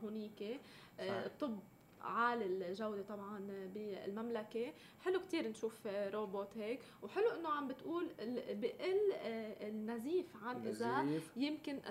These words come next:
Speaker 1: طبيب عادي ساوى،
Speaker 2: صح.
Speaker 1: لأنه يمكن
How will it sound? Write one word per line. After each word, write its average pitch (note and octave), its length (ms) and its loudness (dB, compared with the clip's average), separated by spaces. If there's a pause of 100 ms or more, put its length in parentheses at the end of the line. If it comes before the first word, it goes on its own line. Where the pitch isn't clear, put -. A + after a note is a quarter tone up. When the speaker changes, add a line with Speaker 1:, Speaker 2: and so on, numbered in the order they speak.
Speaker 1:
طبيب D4 300 4
عادي A#3 800 4
ساوى، A3+ 440 0
Speaker 2:
صح. A3 80 0
Speaker 1:
لأنه C4 240 -2
يمكن C4+ 300 -6